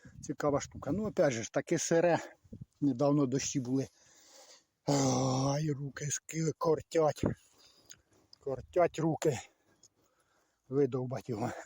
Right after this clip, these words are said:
<clears throat> Фух. Значить, оре із свободно закріпленим плугом трошки краще. Не трошки, а краще. Койде, правда, заглибляється. І ще, мабуть, треба ще робити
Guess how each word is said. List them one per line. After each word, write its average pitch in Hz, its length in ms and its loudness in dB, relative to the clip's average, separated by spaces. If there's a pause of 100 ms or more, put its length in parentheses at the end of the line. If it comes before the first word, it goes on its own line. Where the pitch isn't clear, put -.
(100)
<clears throat> - 1800 -2
Фух. - 320 2 (720)
Значить, 143 600 0
оре 143 420 4
із 123 360 -4 (960)
свободно 143 580 2
закріпленим 139 680 0
плугом 143 440 0
трошки 160 440 0
краще. - 460 -8 (140)
Не 127 140 -8
трошки, - 320 -8
а 120 60 -4
краще. 120 400 -8
Койде, 131 280 -2
правда, 123 300 -2
заглибляється. 135 720 0
І 196 100 -2
ще, - 380 0 (1000)
мабуть, 143 380 0
треба 139 240 2
ще 139 160 0
робити - 600 -2